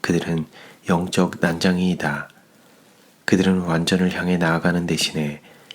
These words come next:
애굽의 흑암과 속박으로 돌아가고 있다. 그들은 경건과 참 거룩함을 이루기 위해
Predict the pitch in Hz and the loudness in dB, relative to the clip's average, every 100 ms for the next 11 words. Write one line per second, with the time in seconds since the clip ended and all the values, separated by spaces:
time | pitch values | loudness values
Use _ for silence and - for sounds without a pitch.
0 | - 92 85 80 85 82 - 95 82 82 | -2 0 2 2 2 2 -2 0 -2 -2
1 | 76 76 71 - - 104 101 92 92 90 | -2 -4 -4 -8 -2 -2 2 0 2 -2
2 | - 90 90 87 90 82 - 73 - - | 0 -2 -2 -2 -2 -2 -4 -4 -8 -18
3 | _ _ _ _ _ _ - - _ - | _ _ _ _ _ _ -20 -20 _ 0
4 | 92 90 87 90 - 85 82 87 85 - | 2 2 0 -2 -2 -2 0 0 0 -4
5 | 76 73 - - 95 95 - 87 87 - | -4 -4 -4 -4 -2 -4 -2 0 0 -2
6 | 90 87 82 80 87 78 82 80 78 76 | -2 0 0 0 0 0 -2 -2 -6 -8